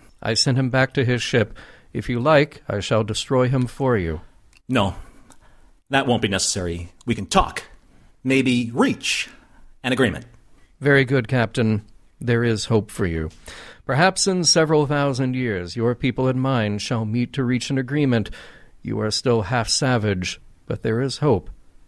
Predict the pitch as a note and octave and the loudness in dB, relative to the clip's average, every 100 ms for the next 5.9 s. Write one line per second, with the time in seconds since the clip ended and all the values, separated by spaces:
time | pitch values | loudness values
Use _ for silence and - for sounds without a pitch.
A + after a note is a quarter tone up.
0 | - - A2 A#2 - E3 D3+ A#2+ G#2+ E2+ | -16 -6 -2 -2 -2 -2 -2 0 -2 -2
1 | F#2 D#2+ D#2 - - - E2+ E2+ G2 G#2+ | -4 -4 -6 -10 -10 -6 -4 -2 -2 -2
2 | G#2+ D#2 D2+ - - - - _ - F#2+ | -2 -4 -6 -10 -20 -20 -20 _ -8 -4
3 | G2 G2+ G2+ - - - - G2+ F2+ C#2+ | -2 -2 -2 -6 -10 -8 -4 -2 -2 -4
4 | - - - - - - G2+ G2+ F#2 - | -10 -16 -18 -20 -16 -6 -6 -6 -4 -2
5 | C3+ A#2 C3+ A2 G#2 - - F3 F3+ | 2 2 2 0 -2 -4 -2 4 4